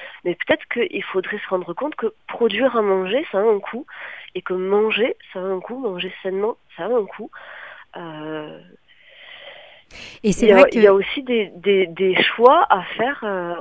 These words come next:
Speaker 1: au... par rapport à la situation.
Speaker 2: Hmm.
Speaker 1: À, à la,
Speaker 2: Il y a
Speaker 1: le, le, les gens trouvent normal de, de dépenser, euh, des sommes astronomiques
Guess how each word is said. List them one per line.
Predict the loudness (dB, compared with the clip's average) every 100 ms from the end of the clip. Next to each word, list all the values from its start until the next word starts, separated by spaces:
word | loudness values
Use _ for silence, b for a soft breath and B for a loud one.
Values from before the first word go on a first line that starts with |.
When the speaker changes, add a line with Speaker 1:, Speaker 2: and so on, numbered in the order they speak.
| -8
Speaker 1:
au... | -8 -8 -10 -12 -14 -18 -20 -20 _ _ _ _ _ _ _ -20 _ _ -6
par | -4
rapport | -2 -2 0
à | 0
la | 0
situation. | -6 -6 -6 -4 -6 -8 _
Speaker 2:
Hmm. | -6 -6 -4
Speaker 1:
À, | -4 -4 -4 -6 -10 -8
à |
la, | -6 -4 -6 -10 -18 -20 _ _ _ -12
Speaker 2:
Il | -10 2
y | 4
a | 4
Speaker 1:
le, | 0
le, |
les | -2 2
gens | 8 8
trouvent | 6 -6 0
normal | 2 2 2 0
de, | -2 -4 -4 -8
de | -6
dépenser, | -6 -6 -10 -12 -4 0 0
euh, | 0 -4 -6 -8 B B
des | -6 -4
sommes | -4 -2
astronomiques | -4 -4 -6 -4 -2 -2 -4 -8